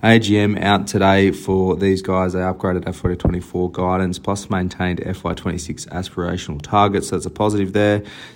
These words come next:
They said F Y twenty-four revenue growth is now expected to be a six and a half percent or more. That was five percent or more. ebit growth of seven to nine percent. That used to be at least six percent there.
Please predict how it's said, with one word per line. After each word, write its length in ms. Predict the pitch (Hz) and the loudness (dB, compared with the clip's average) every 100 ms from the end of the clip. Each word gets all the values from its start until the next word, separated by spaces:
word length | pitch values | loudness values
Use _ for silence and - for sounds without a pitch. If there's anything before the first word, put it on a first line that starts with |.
| - | -2
They 180 | 101 | 2
said 380 | 98 101 107 98 | 2 4 4 6
F 180 | 92 101 | 4 0
Y 120 | 104 | 0
twenty-four 420 | 95 95 92 95 | 2 0 0 -2
revenue 340 | 90 92 92 90 | 0 0 0 -2
growth 360 | 87 87 90 | -2 -4 -4
is 120 | 78 90 | -6 -4
now 200 | 92 87 | -2 -4
expected 480 | - 90 85 87 | -6 -8 -8 -10
to 60 | - | -10
be 220 | - 151 - | -8 -8 -10
a 60 | |
six 300 | 104 - 98 | -12 -10 -10
and 80 | - | -6
a 40 | 90 | -4
half 220 | 92 87 | -2 -4
percent 240 | - 92 | -4 -2
or 60 | 87 | 0
more. 420 | 92 107 107 104 - - - | 2 6 4 2 -6 -18 -2
That 200 | 95 - | -2 0
was 200 | 90 90 | -2 -2
five 440 | - 90 95 - | 0 2 2 0
percent 340 | - 95 92 90 | -8 -2 -2 0
or 140 | 95 | 2
more. 300 | 95 92 92 | 2 2 2
ebit 300 | 98 104 95 | 2 2 2
growth 300 | - 90 87 | 0 0 -2
of 100 | 82 | -6
seven 280 | - 92 90 | -4 -2 0
to 60 | 87 | 0
nine 240 | 90 90 | -2 -2
percent. 500 | 92 - 90 92 - | -4 -4 -4 -4 -6
That 160 | 95 - - | -4 -4 -6
used 240 | 98 98 - | -4 -4 -4
to 60 | |
be 140 | 98 90 | -4 -4
at 100 | 90 | -2
least 300 | 90 90 - | -4 -4 -6
six 180 | 98 | -6
percent 420 | - - - 95 87 | -6 -10 -2 -2 0
there. 300 | 95 92 | 0 0